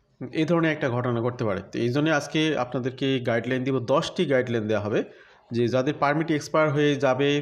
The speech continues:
যারা already আছেন, যারা এই বছরের মধ্যেই হয়ে যাবে, তাদের জন্য খুব বেশি করণীয় নেই। আহ, prevention is better than cure। আশা করি তাদের অনেকেই কোনো না কোনো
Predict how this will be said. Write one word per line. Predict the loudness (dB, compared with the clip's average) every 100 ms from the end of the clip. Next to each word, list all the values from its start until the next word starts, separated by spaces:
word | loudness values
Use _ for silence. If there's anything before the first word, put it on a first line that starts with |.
| -4
যারা | -2 2
already | 2 2 2 2
আছেন, | 0 -4 -4 -2
যারা | 0
এই | 2 2
বছরের | 2 0 0 0 0
মধ্যেই | -2 0 0
হয়ে | 2 0
যাবে, | 2 0 -4 -12 -14 -2
তাদের | 0 2 2
জন্য | 0 0
খুব | -2
বেশি | 0 0 0
করণীয় | 0 2 2 0
নেই। | 0 0 -2 -6 -14 _ _ _ _ _ _ _ _
আহ, | -10 -4 -2 -2 -2
prevention | 0 0 0 0 -2
is | -2
better | -2 0 0
than | -2 -2
cure। | 0 0 -2 -14 -14
আশা | -6 -4
করি | 0 0 0
তাদের | -2 0
অনেকেই | 0 0 -2 -2
কোনো | -2
না | -2
কোনো | -2